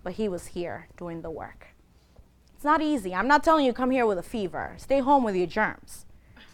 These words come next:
I'm saying it's not easy, but you do it anyway.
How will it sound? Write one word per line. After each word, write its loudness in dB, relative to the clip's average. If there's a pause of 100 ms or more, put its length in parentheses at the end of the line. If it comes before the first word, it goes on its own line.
(360)
I'm -4
saying 2 (500)
it's -8
not 4
easy, -4 (340)
but 2
you -6
do -4
it -2
anyway. -6